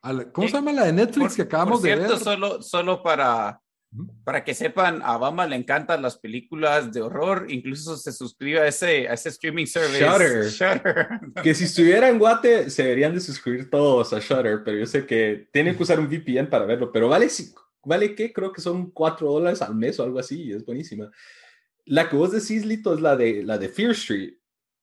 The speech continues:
Speaker 1: Ajá, Fear Street, ajá.
Speaker 3: Fear Street, que, que también estu-, eh, estuvieron ahorita
Speaker 1: Fear Street
Speaker 3: saliendo.
Speaker 1: se toma más en serio, esta no tanto,
Speaker 3: Más
Speaker 1: pero
Speaker 3: light, ah, bueno.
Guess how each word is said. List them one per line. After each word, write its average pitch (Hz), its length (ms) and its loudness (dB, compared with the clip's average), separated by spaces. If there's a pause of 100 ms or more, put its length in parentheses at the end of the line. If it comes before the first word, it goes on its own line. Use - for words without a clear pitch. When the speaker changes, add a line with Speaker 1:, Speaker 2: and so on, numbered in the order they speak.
(200)
Speaker 1:
Ajá, 175 440 -2
Fear 131 140 -12
Street, 98 320 -18
ajá. 107 260 -16
Speaker 3:
Fear 147 180 2
Street, 117 280 -4
que, 101 340 -2
que 110 120 -4
también 120 800 -4 (120)
estu-, - 380 -10 (220)
eh, 98 280 -6
estuvieron 113 440 -4
ahorita 104 480 -2
Speaker 1:
Fear 240 140 -4
Street - 20 -2
Speaker 3:
saliendo. 220 280 -2
Speaker 1:
se 185 60 -2
toma 185 320 0
más 175 280 -2
en 147 120 -4
serio, 123 540 -4
esta 143 320 -4
no 131 240 -6
tanto, 120 380 -8
Speaker 3:
Más 180 60 -20 (100)
Speaker 1:
pero 120 260 0
Speaker 3:
light, - 240 -2
ah, - 160 -14
bueno. - 180 -20